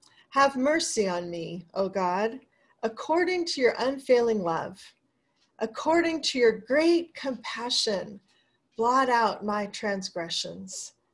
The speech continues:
Wash away all my iniquity and cleanse me from my sin. For I know my transgressions,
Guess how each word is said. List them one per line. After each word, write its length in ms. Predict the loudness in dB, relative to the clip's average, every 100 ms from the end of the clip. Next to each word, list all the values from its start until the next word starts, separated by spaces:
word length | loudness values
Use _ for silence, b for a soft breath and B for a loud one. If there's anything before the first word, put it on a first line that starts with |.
| _ _ _ _ _
Wash 420 | 0 2 2 0
away 380 | 2 2 2 0 -2
all 280 | 0 2
my 180 | 4 4
iniquity 840 | 4 2 0 -2 -4 -4 -6 -8 -14 _ _ _ _ _ _ -6
and 200 | -4 -4
cleanse 460 | -2 0 -2 -4
me 320 | -6 -8 -12 -20
from 240 | -8 -4 -2
my 160 | -2
sin. 560 | -2 -6 -6 -8 -10 -16 _ _ _ _ _ _ _ _
For 220 | 0 4 6
I 120 | 4
know 560 | 6 6 6 6 4
my 240 | 2 4 2
transgressions, 1300 | 0 -2 -2 -4 -2 -2 -2 -4 -8 -12 -14 -16